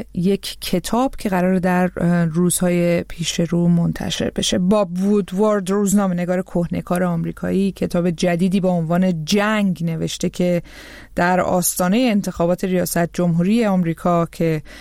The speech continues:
کمتر از یک ماه به اون مونده منتشر می‌شه. روایت‌های ناشنیده‌ای از دوران ریاست جمهوری دونالد ترامپ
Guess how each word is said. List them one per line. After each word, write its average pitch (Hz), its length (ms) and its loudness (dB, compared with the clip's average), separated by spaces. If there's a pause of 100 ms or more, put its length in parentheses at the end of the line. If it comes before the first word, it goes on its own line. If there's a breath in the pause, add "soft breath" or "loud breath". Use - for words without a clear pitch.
(260 loud breath)
کمتر 170 300 0
از 170 140 0
یک 208 260 0
ماه 170 200 0
به 170 80 0
اون 170 140 0
مونده 170 440 2
منتشر 175 680 0
می‌شه. 196 440 2
روایت‌های 170 640 2
ناشنیده‌ای 180 880 2
از 170 220 0
دوران 165 300 2
ریاست 165 440 0
جمهوری 165 360 0
دونالد 160 320 -2
ترامپ 208 400 0